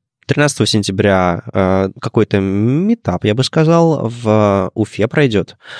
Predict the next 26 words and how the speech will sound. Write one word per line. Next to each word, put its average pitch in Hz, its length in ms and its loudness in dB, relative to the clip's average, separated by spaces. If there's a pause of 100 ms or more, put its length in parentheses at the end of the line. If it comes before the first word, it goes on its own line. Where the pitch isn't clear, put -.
(200)
А, 92 240 0
компания 107 480 0
Tensor 90 440 -4 (260)
делает 92 320 0
Уфа 101 240 -2
Tensor 90 340 -4
Forum, 113 420 -6 (180)
а, 90 540 -2
тринадцатого 95 440 -4
сентября. 90 420 -6
И, 98 100 -6
собственно, - 380 -8
там 95 300 -4
будет 92 600 -6
Wasabi, 123 1300 2
Virtual 101 440 -2
dom, 120 840 0 (260)
To 110 80 0
Do 104 160 2
M 98 100 -2
V 107 80 -2
C, - 260 -2
н-, - 500 -6
какой-то 104 360 0
там 95 540 -4 (320)
солидный, 101 880 -2